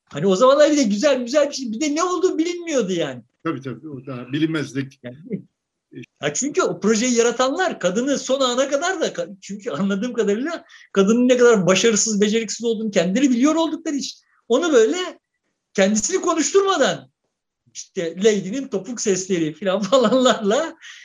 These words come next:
Speaker 1: bize kakaladılar yani. Memlekete kakaladılar. Ya memlekette sonuçta yani hakikaten ilk defa bir kadın liderle lideri olacak falan falan. Yani bunu da pozitif bir şey olarak,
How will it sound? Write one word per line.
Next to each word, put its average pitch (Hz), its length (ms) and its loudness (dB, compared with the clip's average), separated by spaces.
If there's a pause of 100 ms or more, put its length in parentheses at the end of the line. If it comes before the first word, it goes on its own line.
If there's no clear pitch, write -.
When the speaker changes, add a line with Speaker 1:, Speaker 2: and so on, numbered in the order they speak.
(220)
Speaker 1:
bize 254 280 0
kakaladılar 294 680 2
yani. 135 260 -6
Memlekete 165 600 -8
kakaladılar. 269 640 0 (580)
Ya - 80 -2
memlekette 247 880 -4
sonuçta 254 760 -6
yani 113 180 -14
hakikaten 196 500 -4
ilk 240 220 0
defa 185 320 0
bir 220 160 2
kadın 190 280 4
liderle 170 500 2 (640)
lideri 151 300 2
olacak 180 520 2
falan 196 180 -4
falan. 208 360 -8
Yani 160 220 -4
bunu 208 180 4
da 233 200 4 (460)
pozitif - 380 2
bir - 60 -4
şey - 160 2
olarak, 165 340 2